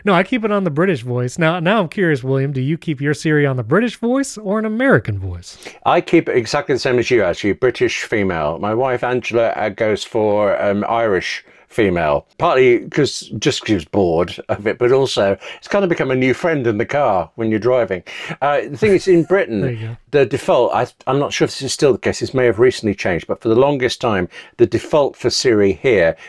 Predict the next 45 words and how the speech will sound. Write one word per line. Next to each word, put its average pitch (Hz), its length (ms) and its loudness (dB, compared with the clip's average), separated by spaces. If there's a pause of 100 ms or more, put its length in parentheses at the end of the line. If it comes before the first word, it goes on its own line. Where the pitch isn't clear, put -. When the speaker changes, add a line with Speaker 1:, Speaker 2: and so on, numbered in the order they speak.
(120)
Speaker 2:
was 101 120 0
British - 460 -2
male. 101 420 0 (160)
But, - 460 -2
uh, 120 120 2
Siri 151 640 2
Speaker 1:
Huh. 208 100 0
Speaker 2:
started 147 460 -4
later 131 420 -2
here, 135 340 0
or 113 300 0
I 117 100 0
got 120 200 -4
a - 20 0
phone 135 460 -2
with 123 160 2
it 120 260 2
much 117 300 -4
later 117 240 0
here. 110 160 2 (240)
By 143 100 2
the 170 80 0
time 160 300 0
I 143 340 -2
was 113 160 -2
able 120 240 2
to - 140 -8
use 117 260 2
it, 90 120 -2
I 110 100 0
was 110 100 -4
so 160 180 0
familiar 127 460 0
to 110 140 -6
hearing 110 260 2 (260)
the 117 200 2
American 117 640 0 (200)
voice 95 480 -2
that, 104 260 0
uh, 123 80 2
that 120 180 -2 (100)
Siri 120 440 4
was 107 160 -2
a 123 80 4
woman 120 340 0